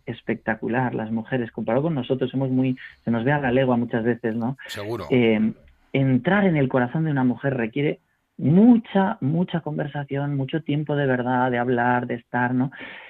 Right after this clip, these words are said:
Speaker 1: Y entonces, ¿qué pasa? Que en el varón la sexualidad es tan fuerte que se producía muchas veces, no digo siempre, ¿eh?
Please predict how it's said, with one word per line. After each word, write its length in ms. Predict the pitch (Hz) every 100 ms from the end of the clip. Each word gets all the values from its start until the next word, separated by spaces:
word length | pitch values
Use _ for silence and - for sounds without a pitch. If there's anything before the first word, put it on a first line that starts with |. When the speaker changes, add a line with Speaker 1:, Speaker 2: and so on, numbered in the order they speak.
| -
Speaker 1:
Y 60 | -
entonces, 260 | 170 240 -
¿qué 120 | -
pasa? 320 | 131 113 123
Que 280 | - 123 127
en 160 | 127 131
el 120 | 127
varón 220 | 131 190
la 100 | 196 160
sexualidad 340 | 131 139 143
es 60 | 139
tan 240 | 139 131
fuerte 420 | - 131 127 117
que 100 | 113
se 100 | 110
producía 680 | 127 127 127 135 131 214 185
muchas 340 | 170 180 165 151
veces, 360 | 165 135 135
no 100 | 131 147
digo 180 | 202
siempre, 400 | 131 117 110 113
¿eh? 100 | 147